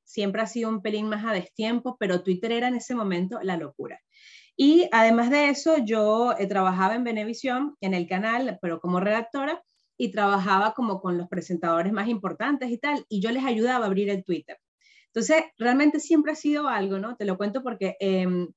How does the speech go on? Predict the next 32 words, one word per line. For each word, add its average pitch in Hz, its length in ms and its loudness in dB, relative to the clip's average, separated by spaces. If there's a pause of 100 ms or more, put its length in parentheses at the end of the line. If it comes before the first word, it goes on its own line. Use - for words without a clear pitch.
es 190 120 -6
como 285 220 0
que 233 160 -6
me 214 140 0
gusta 220 340 -2
muchísimo 202 720 -4
y 196 100 0
he - 40 4
entendido 220 460 2
la 240 80 0
importancia 185 800 -2
de, 170 380 -2
de, 160 180 -10
de 180 120 2
lo 185 140 6
que 185 120 2
daba, 202 420 4
en, 180 160 0
o, 180 80 -2
o 185 140 0
entendí, 185 500 -2 (380)
de 196 140 2
la 190 120 4
proyección 180 500 2
que 214 80 -4
te 214 140 -6
podía 175 360 -2
llegar 156 280 -2
a 151 80 -8
dar. - 160 -14 (640)
Y 240 100 4
luego, 294 260 6